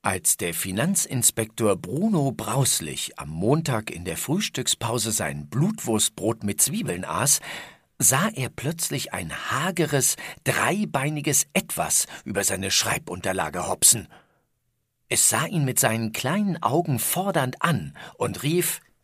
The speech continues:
"Tinte! Tinte!" Das konnte Bruno Brauslich allerdings nicht verstehen, denn er hörte etwas schwer.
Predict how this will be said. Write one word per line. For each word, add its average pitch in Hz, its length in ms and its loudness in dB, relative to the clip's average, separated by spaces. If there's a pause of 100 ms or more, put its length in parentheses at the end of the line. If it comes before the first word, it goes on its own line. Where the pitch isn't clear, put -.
(380)
"Tinte! - 680 6 (840)
Tinte!" 640 680 6 (2250)
Das 151 260 4
konnte 98 320 -4
Bruno 107 340 0
Brauslich 113 500 4
allerdings 113 420 2
nicht 123 200 -2
verstehen, 123 560 0 (360)
denn 147 320 4
er 147 300 0
hörte - 340 0
etwas - 340 -8
schwer. - 480 -4